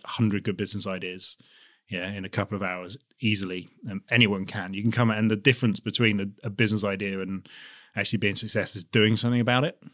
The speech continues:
And it's really difficult to do something about it. You have to have quite a bit of motivation. I'm not a massively self-motivated person.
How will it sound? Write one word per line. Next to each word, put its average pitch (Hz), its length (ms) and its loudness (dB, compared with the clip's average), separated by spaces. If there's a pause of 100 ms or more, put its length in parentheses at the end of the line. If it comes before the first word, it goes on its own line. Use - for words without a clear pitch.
(680)
And 98 560 2
it's 127 120 -2
really 113 160 2
difficult 127 640 2
to 101 80 -8
do 123 160 6
something 139 260 4
about 143 240 6
it. 156 100 4
You 120 200 4
have 117 100 0
to 123 80 2
have 110 80 2
quite 123 200 4
a - 20 0
bit 117 100 4
of 110 80 2
motivation. 117 580 4
I'm 131 220 6 (380)
not 139 260 8
a 120 60 6
massively 123 520 4
self-motivated 113 800 4
person. 123 460 4